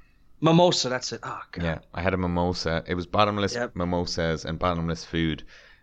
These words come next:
Speaker 2: And we had about three hours there. And then we continued, uh, had a few drinks, and it was good fun. Good day. Um, very merry down here. I think I'll be spending Christmas, uh, on a beach.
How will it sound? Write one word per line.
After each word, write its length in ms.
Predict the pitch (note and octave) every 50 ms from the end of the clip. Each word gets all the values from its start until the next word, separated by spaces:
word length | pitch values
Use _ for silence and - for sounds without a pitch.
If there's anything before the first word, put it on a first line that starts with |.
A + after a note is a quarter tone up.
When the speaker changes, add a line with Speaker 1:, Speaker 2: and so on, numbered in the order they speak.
| _ _ -
Speaker 2:
And 100 | D#2 D#2
we 60 | D#2+
had 100 | F2 F2
about 220 | E2+ D#2+ D#2 D2
three 260 | - - - D2 D#2 D#2+
hours 280 | D#2+ D#2 D2+ D#2 D2+ -
there. 240 | D#2 D2 D2+ D2+
And 160 | C#2 - D2+ D#2
then 80 | D#2+ F2
we 100 | E2+ E2
continued, 760 | - - F#2 E2+ - - G2 G#2 G#2 G2+ G2+ G2+ G2 - - - - - - - - _ _ _ - - -
uh, 220 | - F#2 F#2 F#2 F2+
had 140 | F#2 G#2
a 60 | G2+ G2
few 140 | - G#2+ G2+
drinks, 480 | G#2 A2 A2+ A2+ G#2 - - - - - -
and 420 | - G2 G2+ G#2 A2 G#2+ G#2 G#2 G2 - - - _
it 60 | -
was 120 | - -
good 140 | - B2+ B2
fun. 220 | - C#3+ D#3 D3+ - -
Good 160 | - G#2 A2+
day. 340 | A2 A#2+ B2+ B2+ G#2+ F#2 G2 -
Um, 400 | - F#2 F#2 F#2 F#2 F#2 F2+ F2+ - - _ _ _ _ - G#2
very 260 | - F#2 G2 G2 F#2+
merry 360 | F#2 G2 G2+ G#2 G2+ G2 G2
down 240 | F2+ F#2+ F#2 F#2 F2+
here. 280 | F#2+ G2 G2 G2+ G2 - - - - -
I 80 | F#2+
think 140 | F#2+ A2+ G#2
I'll 80 | G#2 G#2
be 80 | G2
spending 360 | F#2+ - - G2+ G2 F#2+ F2+ F2
Christmas, 560 | - - G2+ F#2+ - - F#2+ F2+ - - - - - - - - - - - - - -
uh, 300 | E2+ E2 E2 E2 D#2+ - - -
on 120 | F2+ F2
a 40 | D#2+
beach. 540 | E2 F#2 G2+ G2+ - - - - - -